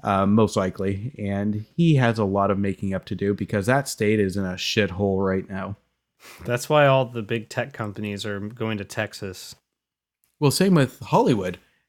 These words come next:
Speaker 1: I mean, there's, Hollywood's moving out of there too, and they're losing a lot of their bases, um, because one, it's too expensive to live there.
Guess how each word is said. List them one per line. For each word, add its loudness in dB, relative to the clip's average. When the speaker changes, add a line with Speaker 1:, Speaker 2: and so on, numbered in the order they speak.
Speaker 1:
I -4
mean, 2
there's, 2
Hollywood's 4
moving 4
out 2
of 0
there 2
too, -2
and 0
they're 4
losing 2
a -2
lot 0
of 0
their 2
bases, -4
um, -2
because 0
one, 4
it's 0
too 0
expensive 0
to -2
live 0
there. -4